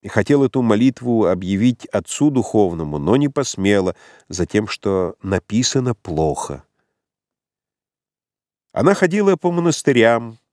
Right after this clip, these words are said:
нанимала в Вознесенском, в церкви Казанской Божией Матери, старицу на шесть недель читать акафист за царя, сама клала за него в день по две, по три тысячи поклонов.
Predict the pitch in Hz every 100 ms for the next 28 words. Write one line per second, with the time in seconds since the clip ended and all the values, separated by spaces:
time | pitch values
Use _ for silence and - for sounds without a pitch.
0 | _ _ _ _ _ _ _ _ 98 127
1 | 131 165 147 113 113 104 110 - 123 139
2 | 120 - 104 80 - 107 117 107 101 95
3 | 101 92 107 101 - 87 85 104 92 80
4 | 95 92 82 76 - - 113 135 123 -
5 | - 113 - _ _ _ - 92 - 107
6 | 107 - 92 87 101 101 85 87 - 98
7 | 95 - 101 95 - 85 - 92 - 87
8 | 82 87 85 _ _ _ _ _ _ _
9 | _ - 151 147 156 165 156 165 165 160
10 | 120 147 147 131 160 123 95 127 147 131
11 | - 131 143 123 135 - 117 127 - 127
12 | - 131 - 113 120 - 113 104 110 123
13 | 120 117 - - _ _